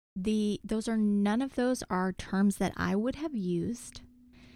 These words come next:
None of those are terms I would have used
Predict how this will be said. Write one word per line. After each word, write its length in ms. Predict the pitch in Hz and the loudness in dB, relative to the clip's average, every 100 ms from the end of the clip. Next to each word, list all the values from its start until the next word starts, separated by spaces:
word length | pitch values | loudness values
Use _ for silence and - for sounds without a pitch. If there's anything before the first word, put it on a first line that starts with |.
| - - - - - | -20 -20 -20 -20 -4
None 480 | 208 226 262 226 - | 0 2 2 0 0
of 180 | 165 - | -6 -6
those 340 | 139 110 120 | -6 -6 -8
are 140 | - 175 | -8 -8
terms 440 | - 180 170 170 | -6 -4 -2 -4
I 120 | 165 | -6
would 220 | 160 165 | -6 -4
have 140 | 170 190 | -4 -4
used 800 | 170 170 147 110 175 - - | -4 -2 -4 -6 -10 -12 -16